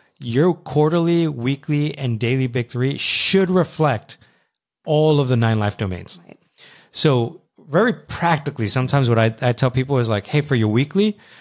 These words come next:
Speaker 1: big three, you should have a, if you're working forty hours a week or whatever, you should have two maybe for professional and one for personal."
Speaker 2: Right.
Speaker 1: Right? And pick one of the hi-, one of your, the nine life domains
Speaker 2: Yeah.
Speaker 1: you're working on.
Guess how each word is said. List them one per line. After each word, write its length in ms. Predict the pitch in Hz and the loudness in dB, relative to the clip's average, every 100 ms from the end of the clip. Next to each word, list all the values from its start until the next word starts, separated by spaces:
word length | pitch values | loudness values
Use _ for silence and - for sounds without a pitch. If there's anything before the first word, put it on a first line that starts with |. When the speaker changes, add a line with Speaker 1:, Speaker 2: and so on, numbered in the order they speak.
| - - | -18 -2
Speaker 1:
big 160 | 170 | -2
three, 160 | 175 202 | 2 0
you 180 | 180 147 | 2 0
should 160 | 156 | 0
have 140 | 143 131 | 0 2
a, 180 | 107 113 | 0 -2
if 200 | 127 - _ _ | -8 -10 _ _
you're 140 | 127 117 | -6 -2
working 260 | 127 127 | -2 -2
forty 260 | - 135 127 | -2 0 2
hours 180 | 120 113 | 2 0
a 40 | |
week 240 | 117 165 | 0 0
or 60 | 147 | 0
whatever, 300 | 147 160 170 - - - | 0 0 -2 -6 -20 -4
you 80 | 139 | -2
should 120 | - | 0
have 140 | 95 - | -2 -4
two 300 | - - 165 | -2 2 2
maybe 240 | 165 165 165 | 4 0 0
for 140 | 160 | -2
professional 580 | 151 143 160 151 165 160 | -4 0 0 2 2 2
and 240 | 123 113 | 0 -2
one 160 | 104 117 | 0 0
for 120 | 117 | -2
personal." 420 | 117 113 92 85 | 0 0 0 -4
Speaker 2:
Right. 40 | - - _ - | -8 -18 _ -2
Speaker 1:
Right? 240 | 107 123 - - - | -2 -2 -6 -18 -6
And 120 | 123 | -2
pick 200 | 147 151 | 0 2
one 100 | 147 | 2
of 80 | 135 | 2
the 80 | 113 | 2
hi-, 240 | 120 131 | 2 0
one 240 | 131 120 | 0 2
of 180 | 123 110 | 2 0
your, 220 | 110 110 | 0 0
the 120 | 107 110 | 0 0
nine 220 | 110 110 | 2 2
life 160 | 107 | 0
domains 280 | - 101 98 | 0 -2 0
Speaker 2:
Yeah. 60 | 95 | 0
Speaker 1:
you're 60 | |
working 220 | 101 101 | -2 -2
on. 120 | 92 | -6